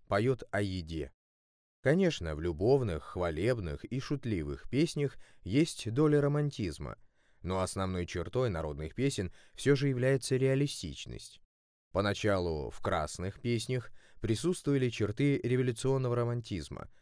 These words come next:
воспевающего идеи революции. Позже революционный романтизм занял прочную позицию в новых песнях,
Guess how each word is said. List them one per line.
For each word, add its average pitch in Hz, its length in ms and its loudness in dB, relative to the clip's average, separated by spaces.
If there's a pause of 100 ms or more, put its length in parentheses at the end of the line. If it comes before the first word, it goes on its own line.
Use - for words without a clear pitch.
воспевающего 87 920 0
идеи 78 280 -4
революции. 98 680 -4 (640)
Позже 101 520 4
революционный 107 640 2
романтизм 110 720 -2 (140)
занял 117 420 2
прочную 113 500 0
позицию 110 720 0
в 104 80 -4
новых 113 340 -2
песнях, 92 540 -4